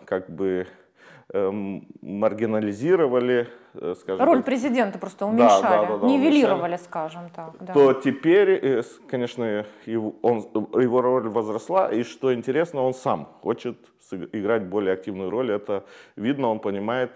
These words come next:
Speaker 1: что на нём сейчас, э, очень, э, большая ответственность.
Speaker 2: Ну да,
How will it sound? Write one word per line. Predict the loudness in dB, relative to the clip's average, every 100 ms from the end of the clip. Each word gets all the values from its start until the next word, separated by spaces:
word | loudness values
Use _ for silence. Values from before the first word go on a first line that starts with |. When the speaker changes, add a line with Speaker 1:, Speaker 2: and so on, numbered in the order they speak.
| -14
Speaker 1:
что | -20 -10 -4 -4 -4 -12 -20 -10
на | -6
нём | -6
сейчас, | -8 -8 -6 -6 -10 -12
э, | -8 -4 -4
очень, | -6 -8 -10 -12 -16 _ -8
э, | -6 -6
большая | -6 -8 -6 -6
ответственность. | -6 -8 -18 -20 -20 _ _ _ -16 -16 -20 -4
Speaker 2:
Ну | 2 4 4 2
да, | 6 6 4